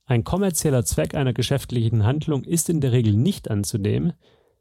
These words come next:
wenn diese vorrangig der Information und Meinungsbildung dient und für diese kein Entgelt oder eine ähnliche Gegenleistung gewährt wurde.“ Wann dann genau das Kriterium,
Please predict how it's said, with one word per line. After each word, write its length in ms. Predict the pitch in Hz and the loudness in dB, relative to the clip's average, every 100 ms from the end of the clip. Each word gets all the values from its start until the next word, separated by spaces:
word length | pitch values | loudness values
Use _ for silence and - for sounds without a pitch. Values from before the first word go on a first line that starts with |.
| _ _ | _ _
wenn 240 | 104 151 | -2 0
diese 260 | 180 160 120 | 2 0 -2
vorrangig 560 | - 147 156 165 160 147 | -4 -2 0 0 0 -2
der 120 | 143 | -2
Information 760 | 123 123 107 - - 151 175 | -2 0 0 0 -2 0 0
und 160 | 135 - | -2 0
Meinungsbildung 760 | 110 123 139 - 120 104 98 | -2 0 -2 -2 0 0 0
dient 360 | 104 151 196 - _ - | 0 0 0 -4 _ -4
und 480 | 135 175 214 - _ _ _ _ _ | 0 2 0 -4 _ _ _ _ _
für 280 | - - 165 | -14 -2 -2
diese 260 | 170 160 143 | 0 0 -2
kein 320 | - 147 151 | -2 -2 0
Entgelt 560 | 135 135 135 127 123 - | -2 -4 -2 0 -2 -6
oder 240 | - 151 139 | -6 -2 0
eine 180 | 120 120 | 0 0
ähnliche 440 | 127 123 117 120 | -2 -2 -2 -4
Gegenleistung 640 | - 110 113 107 98 117 | -2 0 2 2 0 0
gewährt 400 | 104 95 104 101 | 0 0 0 -2
wurde.“ 320 | 107 113 117 - _ _ _ _ _ _ _ _ _ _ _ _ _ _ _ _ _ _ _ _ _ _ _ _ _ | -8 -10 -10 -14 _ _ _ _ _ _ _ _ _ _ _ _ _ _ _ _ _ _ _ _ _ _ _ _ _
Wann 180 | - 175 | -2 0
dann 140 | 175 151 | 2 2
genau 260 | 139 131 | 2 2
das 200 | 143 - | 0 -2
Kriterium, 800 | - - 147 160 135 135 143 139 | -4 -2 0 0 2 0 -2 -8